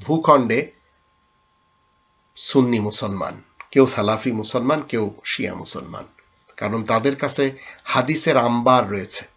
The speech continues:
হাদিসের ঢের রয়েছে। তো এখন এই হাফেজগুলি যারা দেখবেন তারাবি পড়ায়, ফাইভ জি গতিতে তারা কোরআন পড়ে।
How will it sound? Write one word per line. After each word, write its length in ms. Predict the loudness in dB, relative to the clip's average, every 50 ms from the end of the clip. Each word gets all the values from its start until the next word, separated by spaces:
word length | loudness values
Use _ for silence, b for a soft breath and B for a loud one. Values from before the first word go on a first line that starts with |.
| _ _
হাদিসের 540 | -10 -8 -4 -4 -2 -2 -2 -2 -4 -4 -2
ঢের 420 | 2 4 6 6 6 6 4 -2
রয়েছে। 320 | -8 -8 -8 -8 -10 -10 -10 -10 _ _ _ _ _ _ _ _ _ _ _ _ _ _ _ _ _ _ _ _ _ _ _ _ _ _ _ _ _ _ _ _ _ _ _ _ _ _ _ _ _ _ _ _ _ -12
তো 60 | -6 -2
এখন 280 | 0 4 4 4 4
এই 100 | 6 4
হাফেজগুলি 840 | 4 4 6 4 4 4 2 0 0 0 -2 0 0 0 0 -2 -4 0
যারা 420 | 2 4 6 6 6 4 4 0 0
দেখবেন 500 | 2 2 2 2 2 0 0 0 0 -2 b b b b b b b b b b b b
তারাবি 380 | 4 6 6 6 6 4 2 0
পড়ায়, 420 | 2 4 4 4 4 2 0 -4 -8 _ _ _ _ _ _ _ _ _ _ _ _
ফাইভ 600 | -20 -10 -2 2 4 6 6 6 6 4 0 -4
জি 280 | -6 -4 -2 0 0 0
গতিতে 460 | 2 2 0 2 0 -2 -2 -2 0
তারা 420 | 2 4 6 6 6 4 2 0 -8 _
কোরআন 380 | -2 2 2 4 4 2 0 -2
পড়ে। 220 | -4 -4 -4 -6